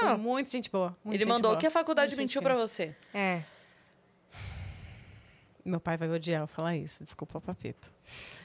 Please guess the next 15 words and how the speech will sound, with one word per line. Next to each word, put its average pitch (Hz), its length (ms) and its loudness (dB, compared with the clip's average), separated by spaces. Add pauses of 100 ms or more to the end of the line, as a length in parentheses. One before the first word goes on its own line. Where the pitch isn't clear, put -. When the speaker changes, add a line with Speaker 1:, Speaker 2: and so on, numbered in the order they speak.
(260)
Speaker 2:
Mas 180 1300 2 (300)
eu 185 160 6
lembro, 208 840 4
aula 185 340 6
de 190 180 -2
economia, 202 920 0 (720)
que - 80 -4
a 190 40 -2
professora 196 560 2
falou 180 420 2
que 165 880 -2 (840)
eu 190 120 4
ia 185 120 6
passar - 400 -6
fome 175 560 -6